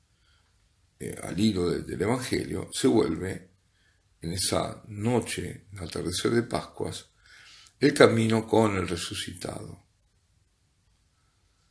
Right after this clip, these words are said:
Y sobre todo, después de Pentecostés, es el camino de Cristo en su iglesia, hacia el corazón del mundo.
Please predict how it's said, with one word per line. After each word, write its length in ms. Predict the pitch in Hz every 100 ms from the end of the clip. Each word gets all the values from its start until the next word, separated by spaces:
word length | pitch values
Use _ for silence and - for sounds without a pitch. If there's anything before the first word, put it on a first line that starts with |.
| _ _ _ -
Y 240 | 90 82
sobre 280 | - 113 117
todo, 760 | 123 156 151 139 120 - - - _ _ -
después 340 | 101 95 117
de 80 | 117
Pentecostés, 1080 | - 113 104 95 - 135 - - 95 - - _ _ _ _ _ _ _ _
es 140 | 107 110
el 80 |
camino 400 | 110 110 113 117
de 120 | 123 131
Cristo 680 | - 156 - - - - -
en 280 | 135 135 120
su 180 | -
iglesia, 680 | 95 92 101 - - 113 113 _ _ _ _ _ _ _ _ _ _ _ - -
hacia 320 | 120 120 113
el 60 | 104
corazón 460 | 92 85 80 92
del 160 | 87 82
mundo. 360 | 82 - -